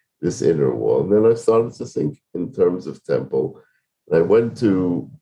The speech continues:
uh, Professor Mazar, and he was kind enough to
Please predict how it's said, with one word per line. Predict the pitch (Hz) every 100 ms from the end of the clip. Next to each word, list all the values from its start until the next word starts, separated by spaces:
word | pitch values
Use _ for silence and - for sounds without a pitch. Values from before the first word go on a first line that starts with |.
| _ _ _ _ _ _ -
uh, | 87 85
Professor | 82 - - 87 101
Mazar, | 85 78 78 73 78
and | 82
he | 90
was | 82 -
kind | 95 87 87
enough | 82 80 - -
to | 71 76 71 98